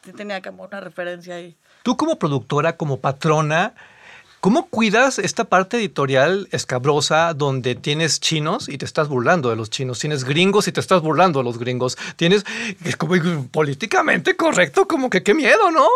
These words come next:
Speaker 1: Pues sí, pero también es parte de la comedia, ¿no? O sea, burlarnos de nosotros mismos nos hace también, eh, poder reflexionar sobre eso. Creo que es mucho,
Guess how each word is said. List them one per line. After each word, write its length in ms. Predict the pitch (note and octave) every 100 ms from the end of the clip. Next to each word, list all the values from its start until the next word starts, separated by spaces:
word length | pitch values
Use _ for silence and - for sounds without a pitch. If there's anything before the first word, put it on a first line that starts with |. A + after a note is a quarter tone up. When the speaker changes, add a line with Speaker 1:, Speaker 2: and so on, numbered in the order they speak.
| C5 -
Speaker 1:
Pues 160 | D#4
sí, 220 | - F#4+ F#4+
pero 140 | D#4
también 260 | D4+ D#4 G4+
es 80 |
parte 280 | - F#4 G4
de 40 | F4+
la 80 |
comedia, 480 | - F3+ G3 G3 E3
¿no? 300 | D#3 F3 C#4+ - _
O 120 | -
sea, 160 | - C4
burlarnos 580 | C4 C#4 C#4+ D#4 D#4+ F#4
de 80 | D#4
nosotros 480 | G#3+ B3 A#3+ C4+
mismos 540 | B3+ A#3+ A3+ A3 A#3+ D4
nos 180 | A#3+ B3
hace 180 | B3
también, 540 | C#4+ A#3+ A3+ A#3 B3 B3 - _ _ -
eh, 420 | A3 G#3+ G#3 G3+ -
poder 240 | A3 A#3+
reflexionar 680 | C4 C4 G#3 G3 F#3+ G3+ G3+
sobre 300 | A3 G3+ F3+
eso. 280 | F3 - E3+ _ _ _
Creo 160 | - C4+
que 60 | D4
es 60 |
mucho, 360 | D#4+ D#4+ E4